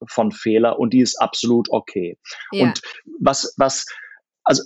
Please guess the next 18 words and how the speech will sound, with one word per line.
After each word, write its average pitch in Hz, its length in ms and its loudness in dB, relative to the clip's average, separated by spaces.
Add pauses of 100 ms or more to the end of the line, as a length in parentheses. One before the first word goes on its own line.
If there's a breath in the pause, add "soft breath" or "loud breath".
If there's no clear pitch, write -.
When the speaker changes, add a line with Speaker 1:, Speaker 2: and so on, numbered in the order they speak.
(120)
Speaker 1:
was, 143 320 2
was 143 200 0
ich - 140 0
gesehen 175 340 4
hab, 139 200 0
also, 139 320 2
oder 131 280 2
was, 139 240 0
was 139 140 0
mich 165 180 0
begeistert 143 500 2
hat, 110 140 -4
es 113 100 -4
gibt - 180 -2
eine 131 180 0
kanadische 143 640 0
Non-Profit-Hilfsorganisation, 135 1900 0 (300 soft breath)
die 127 80 2